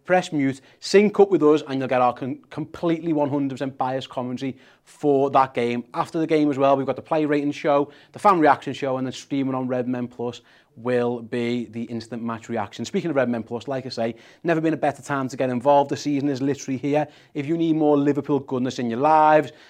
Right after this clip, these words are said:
whether it's in video or in podcast forms, do come on over. Like I say, from as little as a five in a month,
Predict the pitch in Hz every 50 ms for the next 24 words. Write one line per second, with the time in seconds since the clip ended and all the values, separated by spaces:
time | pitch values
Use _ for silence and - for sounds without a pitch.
0 | _ _ - 127 123 117 123 110 - 120 110 117 123 113 107 120 120 113 117 117
1 | 131 120 117 123 123 120 - - 113 117 120 - - 120 117 - - - 120 110
2 | 110 110 107 - 156 160 160 - 151 143 131 117 113 113 110 101 117 117 120 120
3 | 110 117 - 107 107 123 120 120 117 127 131 131 139 123 127 - - 123 123 123
4 | 123 123 127 131 131 131 139 156 -